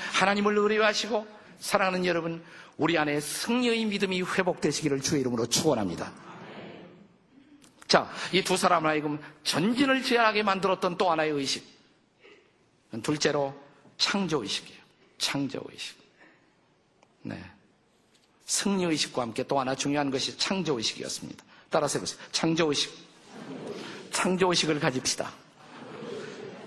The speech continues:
자, 옆에 사람 쳐다보시면서 한번 해보세요. 창조의식을 가집시다. 창조의식의 반대는 뭘까요?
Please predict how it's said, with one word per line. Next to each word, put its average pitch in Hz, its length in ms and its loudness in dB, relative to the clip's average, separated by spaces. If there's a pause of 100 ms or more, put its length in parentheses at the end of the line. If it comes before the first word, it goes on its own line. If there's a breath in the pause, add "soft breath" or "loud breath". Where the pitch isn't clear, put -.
(100)
자, 110 220 2
옆에 123 180 0
사람 113 260 0
쳐다보시면서 104 600 0
한번 98 180 -2
해보세요. 120 560 0
창조의식을 113 640 0
가집시다. 110 580 -2 (2750)
창조의식의 233 680 2
반대는 180 380 2
뭘까요? 123 400 -2